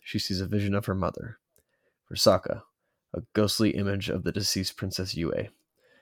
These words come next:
And for Aang, a young girl in a dress, accompanied by a flying pig. And over with Appa and Momo, they encounter a group of swamp-dwelling waterbenders that are looking to make a meal out of our two furry friends.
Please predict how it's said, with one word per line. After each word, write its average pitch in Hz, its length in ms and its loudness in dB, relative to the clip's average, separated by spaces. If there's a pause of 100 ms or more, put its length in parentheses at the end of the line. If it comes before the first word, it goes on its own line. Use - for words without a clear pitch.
(200)
And 92 120 -2
for 101 160 2
Aang, 58 340 -2 (500)
a - 80 -2
young 98 180 2
girl 90 480 -2 (100)
in - 80 -8
a 62 60 -4
dress, - 680 -8
accompanied - 600 -4 (440)
by 90 140 2
a - 60 0
flying - 480 -6
pig. - 280 -10 (840)
And 92 100 2
over 139 280 10
with 139 180 6
Appa 131 280 6
and 110 100 4
Momo, - 480 -2
they 98 120 0
encounter 101 420 4
a 101 40 0
group 113 240 2
of 95 140 2
swamp-dwelling 113 840 4
waterbenders 58 840 -2 (920)
that 101 100 4
are 98 80 4
looking 107 320 2
to - 140 -4
make 95 180 0
a 90 60 2
meal 85 500 2
out 92 140 -2
of - 100 -6
our 62 140 0
two - 340 -2
furry - 320 -4
friends. - 640 -8